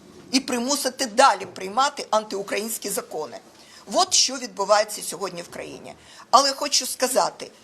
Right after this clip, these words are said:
всім цим шахраям, всім цим фальсифікаторам справ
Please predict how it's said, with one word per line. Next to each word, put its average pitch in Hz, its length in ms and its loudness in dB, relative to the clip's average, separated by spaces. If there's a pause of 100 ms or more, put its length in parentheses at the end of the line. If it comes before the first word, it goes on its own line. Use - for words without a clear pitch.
(100)
всім 262 280 0
цим 330 200 2
шахраям, 262 640 4 (560)
всім 277 340 0
цим 233 200 -2
фальсифікаторам 233 920 2
справ 254 520 2